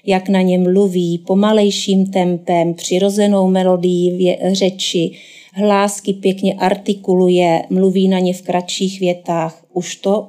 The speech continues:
patří do logopedické prevence. Takže hned, jak dítě nastoupí do školky. Souvisí s tím třeba i rozvoj slovní, eh, aktivní slovní zásoby, rozvoj řeči a myšlení,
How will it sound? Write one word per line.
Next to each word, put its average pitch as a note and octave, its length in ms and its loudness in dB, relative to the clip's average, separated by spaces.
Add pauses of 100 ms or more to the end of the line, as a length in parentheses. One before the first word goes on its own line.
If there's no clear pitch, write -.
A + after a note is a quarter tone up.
patří F3 360 -6
do F#3+ 120 0
logopedické E3+ 760 -4
prevence. E3 680 -6 (580)
Takže E3+ 280 -6
hned, F#3+ 480 0 (100)
jak F3 200 -4
dítě F3+ 280 -4
nastoupí F3 540 -6
do E3 100 -2
školky. F3+ 720 -10 (840)
Souvisí F#3+ 500 -2
s G#3+ 60 -10
tím G3 200 -2
třeba F#3 340 -2
i F#3+ 200 -2
rozvoj F#3 520 0 (260)
slovní, F#3 600 0
eh, - 40 -8 (500)
aktivní F#3 480 -2
slovní F3+ 460 -2
zásoby, F#3 680 -2
rozvoj F3+ 380 -2
řeči F3 360 -6
a F#3 100 -6
myšlení, F#3 800 -2